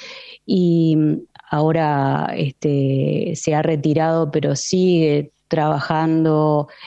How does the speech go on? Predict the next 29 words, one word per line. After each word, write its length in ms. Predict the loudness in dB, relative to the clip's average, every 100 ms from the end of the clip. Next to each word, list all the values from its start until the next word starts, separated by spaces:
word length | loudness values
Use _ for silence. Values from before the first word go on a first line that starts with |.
| -4
eh, 380 | 0 2 0 -2 -6 -14 -12 -2
con 200 | 0 0
estos 360 | 0 -2 -4
temas. 580 | -2 0 2 0 -2 -6 -18 -20 -18 -20 -8
Y, 320 | -2 2 2 2
mm, 360 | 2 2 0 -4 _
y 240 | -8 -4
te 140 | -2 -2
cuento 280 | 0 0 0
además 540 | 2 2 2 0 -4
que 240 | -2 0 2
él 140 | 2
nos, 340 | 0 -2 -8 -10
eh, 600 | -2 0 2 0 -2 -4 -10 _
nos 200 | -2 0
preparó 640 | 0 0 0 0 0 0
un 220 | 0 2
video 540 | 2 2 2 2 0 0
para 260 | -2 0
las, 680 | 0 0 0 0 -2 -6 -14 _
para 280 | -2 0 0
esta 200 | 0 -2
conferencia. 960 | -2 -4 -2 0 0 0 -2 -2 -2 -6 -20 -12 -4
Él 180 | 0 0
va 60 |
a 40 | -2
estar 320 | -2 -2 0
con 160 | -2
nosotros, 580 | -2 -2 -2 -2 -2 -4